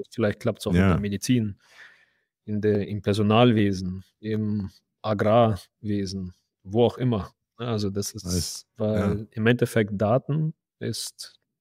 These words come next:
Speaker 1: heutzutage überall präsent. Das Thema
Speaker 2: Mhm.
Speaker 1: Daten oder Daten allgemein an sich sind ja überall da,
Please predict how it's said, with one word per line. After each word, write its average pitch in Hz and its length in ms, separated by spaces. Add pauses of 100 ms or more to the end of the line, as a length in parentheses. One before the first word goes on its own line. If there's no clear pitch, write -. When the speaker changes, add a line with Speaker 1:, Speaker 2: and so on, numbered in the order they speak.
(140)
Speaker 1:
heutzutage 110 920 (640)
überall 127 380
präsent. 131 420 (1040)
Das 101 140
Thema 113 260
Speaker 2:
Mhm. 107 60
Speaker 1:
Daten 107 260
oder 98 160
Daten 107 320
allgemein 110 320
an 107 140
sich 107 180
sind 107 160
ja 104 80
überall 104 380
da, 107 320